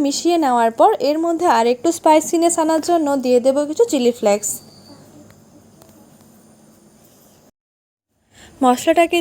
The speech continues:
দিয়ে এবার খুব বেশি ভাজবো না, খুবই হালকা হাতে এক থেকে দেড় মিনিট মতো নাড়াচাড়া করে আমরা গ্যাসের ফ্লেমটা অফ করে দেব। তোমাদেরকে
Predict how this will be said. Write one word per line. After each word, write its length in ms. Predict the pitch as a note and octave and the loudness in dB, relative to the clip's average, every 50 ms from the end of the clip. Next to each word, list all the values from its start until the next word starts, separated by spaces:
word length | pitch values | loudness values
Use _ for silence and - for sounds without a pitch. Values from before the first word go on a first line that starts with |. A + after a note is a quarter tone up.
| D4 | 0
দিয়ে 140 | D#4+ D#4+ F4+ F4+ | 0 0 0 0
এবার 140 | F4 F4+ F4+ F4+ - | 0 0 0 0 0
খুব 120 | D4 C#4 B3 B3+ | -2 0 2 0
বেশি 180 | D4+ - - D#4+ - B3 | 0 0 0 -4 -2 0
ভাজবো 340 | B3+ A#3+ A#3 - - D4 C#4 C#4 | 0 0 0 0 0 0 2 2
না, 80 | C#4 F4 A#4+ - - - - - - - - - - | 2 0 0 -4 -8 -20 -20 -20 -20 -20 -20 -14 -6
খুবই 180 | - C#4 D#4 D#4 B3+ | -2 2 2 2 2
হালকা 300 | C4 B3 B3 B3 C#4 D4 D4+ D4 | 2 2 2 2 2 0 2 0
হাতে 260 | D4 C#4+ C#4+ G#4 A#4+ A#4+ - - C4 | -2 -2 0 0 0 0 0 0 -2
এক 60 | C4 - - - | -4 -4 -4 -2
থেকে 200 | D4 C#4 C#4+ C#4+ C#4 B3+ | -2 0 0 0 2 2
দেড় 140 | C4+ B3+ C4 | 2 2 2
মিনিট 140 | C4 C4 C4+ C4+ | 0 0 -2 -2
মতো 120 | C#4 C4+ C#4 C4+ | -2 -2 0 0
নাড়াচাড়া 440 | B3 A#3 A#3 A#3+ A#3+ C#4 C4+ C#4 C#4 C4+ | 2 2 2 0 0 0 0 0 0 2
করে 140 | C#4 C4 C4+ C4+ C4+ | 2 4 4 4 4
আমরা 140 | D4 G4 A4+ E4+ | 4 2 2 2
গ্যাসের 300 | C#4 A3+ A#3 - C#4 C4 B3+ | 2 0 -2 -4 -8 -10 -4
ফ্লেমটা 320 | - C#4 C4 C4 C4+ D#4+ G#4 F4 A#3 A#3 | 0 2 2 2 4 2 2 2 2 2
অফ 80 | A#3+ A#3 - - | 0 -2 -4 -2
করে 160 | A#3 A#3 A#3 A3 G#3+ | 2 2 2 2 2
দেব। 120 | G3+ G#3 G#3+ G3+ - - _ _ - _ - _ _ _ _ _ _ _ _ _ _ _ - - - - - - - - - - - | -2 -2 -4 -6 -6 -8 _ _ -20 _ -20 _ _ _ _ _ _ _ _ _ _ _ -20 -20 -20 -20 -20 -20 -20 -20 -18 -8 -2
তোমাদেরকে 380 | D#4+ D#4 D#4 D#4+ E4+ E4+ E4+ | 2 4 4 4 4 4 2